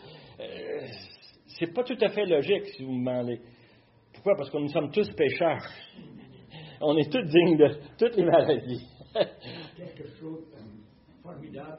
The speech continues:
Speaker 2: c'est que Jésus faisait pas ces choses-là pour se valoriser. Donc, il faisait ça au nom de son Père.
Speaker 1: Il faisait ça au nom de son Père. Et, et ce que je trouve fascinant, c'est que dans,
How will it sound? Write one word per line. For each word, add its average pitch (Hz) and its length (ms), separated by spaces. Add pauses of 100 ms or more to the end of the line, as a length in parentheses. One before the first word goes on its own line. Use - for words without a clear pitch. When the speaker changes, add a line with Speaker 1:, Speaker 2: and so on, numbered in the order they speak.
(140)
Speaker 2:
c'est 160 120
que 160 140
Jésus 160 600 (540)
faisait 151 460 (720)
pas 180 100
ces 151 200
choses-là 147 360
pour 165 120
se 151 120
valoriser. 147 840 (1080)
Donc, 135 140
il 135 200
faisait 131 220
ça 151 320 (580)
au 123 40
nom 139 180
de 135 60
son 123 160 (120)
Père. 131 240 (1040)
Speaker 1:
Il 165 120
faisait 220 360
ça 247 220
au 151 140
nom 180 200
de 185 80
son 139 220
Père. 120 360 (440)
Et, 180 280
et 165 40
ce - 100
que 185 100
je - 100
trouve 196 280
fascinant, 190 640 (120)
c'est 165 120
que 156 320
dans, 143 320